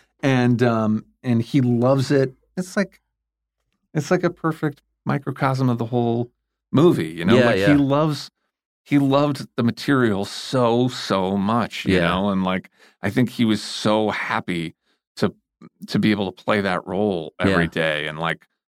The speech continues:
Speaker 1: and he was so grateful and so great to have around, and, and what a champion he is. He'd have, like, four or five hours of makeup, a
Speaker 2: Yeah.
Speaker 1: lot of which he needs to ho-, keep his arms outstretched the whole time,
Speaker 2: Wow.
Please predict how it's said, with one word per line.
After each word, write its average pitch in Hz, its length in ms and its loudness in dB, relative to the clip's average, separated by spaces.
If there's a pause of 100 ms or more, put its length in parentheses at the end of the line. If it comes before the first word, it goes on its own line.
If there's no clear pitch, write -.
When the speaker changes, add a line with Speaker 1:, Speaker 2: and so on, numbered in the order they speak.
(500)
Speaker 1:
and 92 400 -2 (140)
he 110 140 -4
was 107 140 -2
so 120 160 0
grateful 90 580 -6 (420)
and 107 140 2
so 110 360 0 (720)
great 101 260 0
to 95 80 -2
have 92 160 -2
around, 85 440 -4
and, 82 360 -8
and 80 280 -8 (300)
what 110 120 0
a 87 40 -2
champion 78 420 -8
he 73 100 -8
is. 73 200 -8
He'd 101 140 0
have, 80 120 -4
like, 73 180 -8
four - 180 -4
or 87 60 -2
five 85 260 -2
hours 80 240 -4
of 80 60 -8
makeup, 80 420 -4 (240)
a 95 40 0
Speaker 2:
Yeah. 95 160 4
Speaker 1:
lot 98 160 4
of 101 100 -2
which 98 180 -4
he 107 100 -4
needs 101 240 -4
to 85 100 -6
ho-, 92 120 -12 (720)
keep - 160 4
his 92 100 -2
arms 92 280 -2
outstretched - 540 -4
the - 80 -4
whole 95 240 -4
time, 90 420 0
Speaker 2:
Wow. 87 300 -2